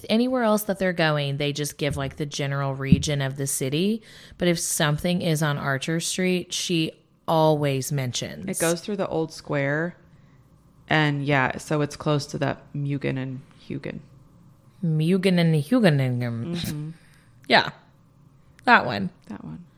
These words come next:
Speaker 2: So
Speaker 1: You know,
Speaker 2: anyways.
Speaker 1: the, the two ravens.
Speaker 2: Yeah, yeah. Of Odin. So I wanna talk more about Hel,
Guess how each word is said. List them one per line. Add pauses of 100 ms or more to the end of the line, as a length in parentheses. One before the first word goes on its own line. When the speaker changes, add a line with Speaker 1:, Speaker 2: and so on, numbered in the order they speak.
(380)
Speaker 2:
So
Speaker 1:
You
know,
Speaker 2:
anyways.
Speaker 1:
the,
the
two
ravens.
Speaker 2:
Yeah,
yeah. (1120)
Of
Odin. (640)
So
I
wanna
talk
more
about
Hel,